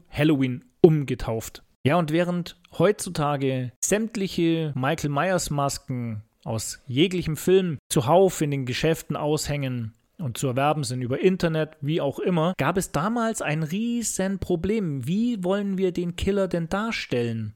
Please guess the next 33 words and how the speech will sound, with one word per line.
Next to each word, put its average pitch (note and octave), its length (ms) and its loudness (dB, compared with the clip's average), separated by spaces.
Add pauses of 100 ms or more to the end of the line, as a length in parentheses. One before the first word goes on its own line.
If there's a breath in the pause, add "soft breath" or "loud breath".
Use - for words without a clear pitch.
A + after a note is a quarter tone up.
Und C3+ 440 -6
der A#2+ 80 -2
Maskenbildner G#3 1080 0 (120)
ist - 680 -2
kurzerhand F3 920 -2
in D3 200 -4
einen, C#3+ 640 -4 (200)
ja, C#3 220 -2
ich C#3 80 -6
glaub, C3+ 260 -6 (120)
Drugstore F3 500 0
gegangen E3+ 400 -2
und D#3+ 160 -6
hat F3 180 -2
für E3 180 -2
gerade E3 280 0
mal F3 140 0
ein F#3+ 280 -2
Dollar E3+ 280 0
achtundneunzig, E3+ 720 -4
für D#3+ 160 -2
unter G#3+ 400 -2
zwei D#3 220 0
Dollar, D#3+ 440 0 (240 loud breath)
hat D#3 160 -2
er D3 120 -2
eine D3+ 320 -4 (260 loud breath)
Captain - 540 -2
Kirk F#3+ 520 0
Maske D3 760 -2
gekauft, D3+ 640 0 (100)
die D#3+ 280 -2
den C#3 360 -2